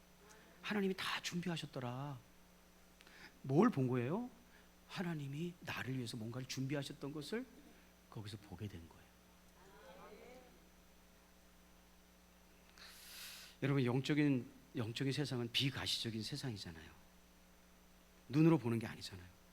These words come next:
하나님이 거기 계신지 안 계신지는 그건 하나님의 임재라고 그래요. 하나님이 여기 계신지 안 계신지는 경험하고 체험하는 거예요. 어떻게 체험하는 건가요?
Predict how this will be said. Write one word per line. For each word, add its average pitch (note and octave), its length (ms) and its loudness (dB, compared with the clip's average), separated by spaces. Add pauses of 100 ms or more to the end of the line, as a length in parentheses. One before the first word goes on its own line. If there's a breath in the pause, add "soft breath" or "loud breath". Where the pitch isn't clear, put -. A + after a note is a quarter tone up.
(640 loud breath)
하나님이 G#3+ 360 4
거기 C3 260 -2
계신지 C#3 460 0
안 G#2 140 -4
계신지는 A#2+ 580 -4 (640)
그건 A#2 140 -6
하나님의 D#3+ 320 0
임재라고 A2+ 380 -4
그래요. F2 180 -16 (760 loud breath)
하나님이 C#3 360 -2
여기 A2 180 -4
계신지 A2 500 -6
안 F2+ 120 -8
계신지는 A2+ 580 -4 (1400 loud breath)
경험하고 A#2+ 580 -4
체험하는 D3+ 480 -6
거예요. - 140 -20 (2250)
어떻게 C#3 300 -2
체험하는 C#3 400 -4
건가요? G#2+ 360 -12